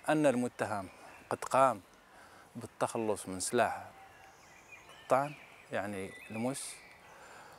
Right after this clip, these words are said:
والبسطام ديال الضحية.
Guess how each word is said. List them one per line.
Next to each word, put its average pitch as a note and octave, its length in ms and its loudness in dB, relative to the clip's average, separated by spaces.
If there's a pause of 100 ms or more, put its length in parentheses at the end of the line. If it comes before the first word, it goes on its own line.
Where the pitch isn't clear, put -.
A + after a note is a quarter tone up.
(140)
والبسطام C3 600 6 (360)
ديال A2 360 0 (360)
الضحية. G2+ 560 -2